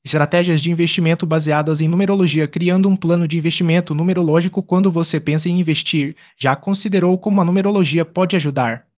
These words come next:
Criar um plano de investimento numerológico pode ser como ter um mapa do tesouro. Primeiro, você precisa entender os números que mais ressoam com você.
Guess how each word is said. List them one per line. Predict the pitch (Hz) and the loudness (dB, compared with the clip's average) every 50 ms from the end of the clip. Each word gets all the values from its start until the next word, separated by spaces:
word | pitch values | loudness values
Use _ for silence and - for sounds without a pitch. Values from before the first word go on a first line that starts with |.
| _ _ _ | _ _ _
Criar | _ 151 151 156 165 196 | _ 0 0 2 2 2
um | 196 | 0
plano | 190 - 156 147 143 147 139 | 0 0 -2 -2 -2 -2 -2
de | 156 | -2
investimento | 175 165 185 175 - - 185 156 147 151 - 165 | -2 -2 -2 -2 0 0 0 0 0 -2 -2 -2
numerológico | 180 190 208 202 196 165 135 131 143 156 160 - 196 | -2 -2 0 0 0 0 0 0 0 -2 -4 -6 -6
pode | - - 180 175 165 175 | -4 -2 -2 0 0 -2
ser | 175 - 180 175 | -2 -2 -4 -2
como | 175 208 208 220 | -2 -2 -4 -2
ter | 202 214 208 202 | 0 0 0 0
um | 202 | 0
mapa | 165 143 147 156 175 - 175 | 0 2 0 0 0 0 -4
do | 156 147 | -4 -4
tesouro. | 135 147 139 127 120 131 127 113 107 104 104 113 - _ _ _ _ _ | -6 -6 -6 -4 -4 -4 -4 -4 -6 -8 -12 -16 -18 _ _ _ _ _
Primeiro, | - 139 131 131 131 120 110 113 113 _ _ | -6 -2 0 2 2 0 0 -2 -8 _ _
você | - 143 139 - 156 | -6 -4 -2 0 0
precisa | 151 185 180 - 160 147 | 0 0 0 0 2 2
entender | 165 170 - 233 226 175 170 180 | 2 2 2 2 4 4 4 4
os | 175 185 - | 4 4 2
números | 165 170 175 185 190 185 - | 2 4 4 4 2 2 0
que | - - | 0 2
mais | 175 160 156 175 170 | 2 4 4 2 2
ressoam | - 180 - - 185 185 | 0 0 2 2 0 2
com | 180 170 147 | 2 0 0
você. | 127 135 139 - - 123 104 92 - | 0 -2 -2 -2 -2 -4 -4 -6 -8